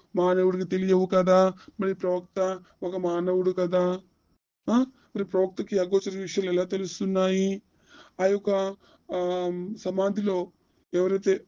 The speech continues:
పాపులు, ఆ, సమాధి శిక్షలకు గురి కాబడ్డారో వారి యొక్క అరుపులను ఈయన ఎలా వినగలుగుతున్నారు అంటే, ప్రతి మానవుడు,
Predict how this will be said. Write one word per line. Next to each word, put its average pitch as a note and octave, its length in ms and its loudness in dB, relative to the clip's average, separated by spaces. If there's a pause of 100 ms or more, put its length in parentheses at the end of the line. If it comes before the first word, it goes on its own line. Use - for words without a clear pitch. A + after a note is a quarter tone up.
(420)
పాపులు, G#3+ 460 2 (520)
ఆ, F3 380 -2 (400)
సమాధి F3+ 420 0
శిక్షలకు F#3 420 -4
గురి F3+ 140 0
కాబడ్డారో F#3 680 -2 (240)
వారి F3+ 140 4
యొక్క F#3 140 -4
అరుపులను F#3+ 800 0 (320)
ఈయన F#3 280 -4 (220)
ఎలా G3 140 2
వినగలుగుతున్నారు F#3+ 1080 -4 (220)
అంటే, F3+ 160 0
ప్రతి F#3 300 -4
మానవుడు, G3 800 -2